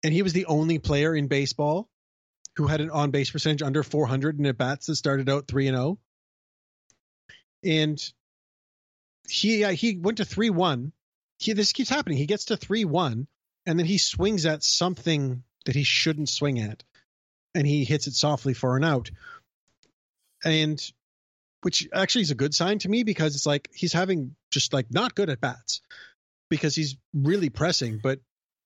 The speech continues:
the numbers still lately have been going in the right direction. So if he starts actually cleaning that up a bit and just starts relaxing a bit at the plate, I think that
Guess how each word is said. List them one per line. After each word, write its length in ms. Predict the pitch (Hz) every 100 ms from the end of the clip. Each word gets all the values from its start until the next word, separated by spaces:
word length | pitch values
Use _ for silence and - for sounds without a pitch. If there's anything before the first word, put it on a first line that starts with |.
| _
the 60 | -
numbers 420 | 139 170 175 139
still 320 | - - 185
lately 360 | 143 202 151 135
have 160 | 135 131
been 160 | 143
going 200 | 143 147
in 60 | 139
the 80 | 139
right 160 | 147
direction. 400 | 135 180 - 123
So 140 | 113 135
if 40 |
he 60 | 147
starts 300 | - 233 185
actually 220 | 165 156
cleaning 360 | - 156 151
that 200 | 131 123
up 180 | 139 -
a 40 | 131
bit 200 | 113 110
and 80 |
just 140 | 120 127
starts 200 | 143 -
relaxing 460 | 110 135 170 147
a 20 | 120
bit 80 |
at 80 | 127
the 80 | 110
plate, 300 | 110 156 131
I 80 | 135
think 260 | - 247
that 220 | - 151